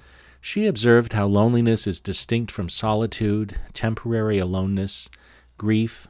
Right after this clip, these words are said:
anxiety, and depression, and she observed how loneliness has much in common with feelings of panic,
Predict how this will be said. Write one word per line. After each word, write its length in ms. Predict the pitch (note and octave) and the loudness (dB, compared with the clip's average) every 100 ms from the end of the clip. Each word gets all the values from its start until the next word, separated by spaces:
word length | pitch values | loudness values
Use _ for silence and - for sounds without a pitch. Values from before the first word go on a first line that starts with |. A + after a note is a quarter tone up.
| - | -8
anxiety, 840 | F#2+ F#2+ G2 G2 G2+ G2 G2 F#2 | -4 -2 0 0 -2 -2 -6 -8
and 140 | E2 E2+ | -10 -8
depression, 720 | E2+ - F2+ - E2+ D#2+ D#2+ _ _ _ - - - | -8 -6 -6 -6 -8 -10 -12 _ _ _ -20 -20 -10
and 100 | A2+ | -6
she 140 | - E3+ | -2 0
observed 440 | D3+ C#3 F3 F3 | 0 2 0 0
how 140 | D#3 C#3+ | 0 2
loneliness 560 | B2 C#3+ D3+ D3 C#3 | 2 2 2 2 0
has 160 | A2+ F#2+ | -2 -2
much 280 | B2 C#3 - | -2 -4 -4
in 100 | C3 | -4
common 460 | - B2 B2+ B2 | -4 -2 -2 -2
with 120 | A2 | -2
feelings 520 | - - B2+ B2+ A#2+ F#2+ | -4 -6 -4 -2 -4 -4
of 160 | F2 | -8
panic, 640 | - A2+ B2 F#2 - - | -8 -4 -2 -4 -8 -20